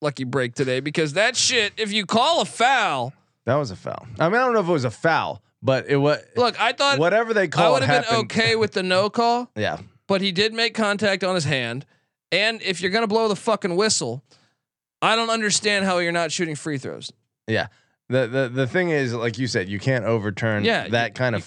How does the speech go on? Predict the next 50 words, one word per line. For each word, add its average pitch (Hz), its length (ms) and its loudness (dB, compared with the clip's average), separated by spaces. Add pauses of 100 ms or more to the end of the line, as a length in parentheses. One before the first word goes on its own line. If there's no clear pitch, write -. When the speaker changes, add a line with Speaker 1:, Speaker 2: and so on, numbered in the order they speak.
Speaker 1:
can't 104 160 2
Speaker 2:
foul. 196 100 2
Speaker 1:
overturn 214 460 0
that. 107 200 -14 (100)
Speaker 2:
Right. 101 300 0 (180)
Speaker 1:
Can't 320 220 2
overturn 285 400 0
that. 139 140 -2
That 175 200 2
Speaker 2:
And 165 400 0 (220)
the 135 120 0
contact 165 600 0
happened. 156 460 -2
Clearly, 190 440 2
the 135 120 0
ball's 160 340 2
out 156 160 2
of 147 60 -6
his 139 120 -6
hand 127 320 0 (560)
with 135 240 0
point 147 280 0
one 139 200 0
seconds 123 400 -2
left. 113 320 0 (220)
You 123 100 0
know, 107 300 0 (880)
the 113 120 2
foul 151 280 2
happened 139 360 0
while 120 240 4
he, 76 300 -2
the, 113 240 0
while 110 400 -2
the 123 80 -4
ball 123 200 2
was 110 100 -2
still 127 180 0
in 117 80 0
his 101 100 -2
hand. 117 220 0 (340)
So 143 320 2
the 123 120 -2
foul 165 300 2
would 165 100 2
have 139 80 0
had 165 180 2
to 170 60 2
have 151 100 0
happened 165 420 0